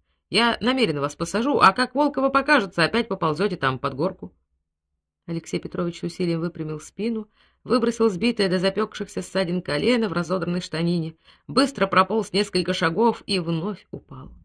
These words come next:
Лицо его было серое, глаза полузакрыты. К колбу прилипла прядь волос, и резко обозначились морщины у рта.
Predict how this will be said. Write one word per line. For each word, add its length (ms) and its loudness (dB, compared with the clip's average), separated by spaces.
Лицо 280 -6
его 160 0
было 220 -2
серое, 520 -2
глаза 320 -2
полузакрыты. 800 -6
К 40 -20
колбу 280 2
прилипла 400 2
прядь 300 0
волос, 520 2
и 120 0
резко 380 -2
обозначились 640 -4
морщины 480 -6
у 60 -6
рта. 300 -12